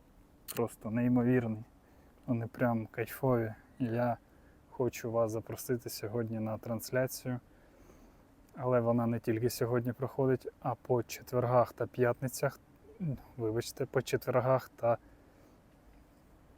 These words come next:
понеділках. Тож приходьте, буду раз, радий вас бачити. Все, на цьому в мене все.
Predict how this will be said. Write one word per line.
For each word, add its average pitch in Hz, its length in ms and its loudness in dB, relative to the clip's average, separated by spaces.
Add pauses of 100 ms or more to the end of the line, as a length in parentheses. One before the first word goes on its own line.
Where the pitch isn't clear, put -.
(400)
понеділках. 117 680 4
Тож - 280 -10 (800)
приходьте, - 520 4
буду 123 320 0
раз, 127 300 0 (100)
радий 127 320 2
вас 120 440 -2 (120)
бачити. - 460 -2 (1300)
Все, 165 240 6
на 120 140 0
цьому 127 280 2
в - 20 2
мене 117 240 0
все. 131 320 -4